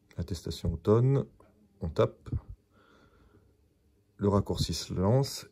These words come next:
et là, on l'a configuré pour deux personnes. Ça pourrait être beaucoup plus, ou ça pourrait être juste, euh, une seule personne, c'est-à-dire vous. Donc on va prendre la première personne de la liste, on tape.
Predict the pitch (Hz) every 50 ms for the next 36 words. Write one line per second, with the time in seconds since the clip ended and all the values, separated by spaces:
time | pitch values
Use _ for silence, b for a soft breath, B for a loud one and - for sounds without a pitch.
0 | _ - 92 90 107 117 131 135 - - 104 101 98 - 104 90 - - 95 95
1 | 104 107 135 - - 98 92 120 123 - - 82 - - 92 87 85 - - 80
2 | - 95 95 90 85 85 - - 90 - - - 123 131 139 - - - - -
3 | 95 92 - 92 80 - 87 95 113 - - - 82 82 80 87 90 - - -
4 | 95 87 85 82 85 87 85 - - 87 - - 82 73 - - 110 113 117 -
5 | - - 92 90 85 80 76 67 - - B B B B B B B B B B
6 | B B B _ - 98 - - 85 90 85 - 95 92 90 85 - - - 87
7 | 87 87 - 87 - - 101 87 78 78 78 80 95 127 135 - - - - -
8 | _ _ _ _ _ _ - 85 - - 113 113 - - _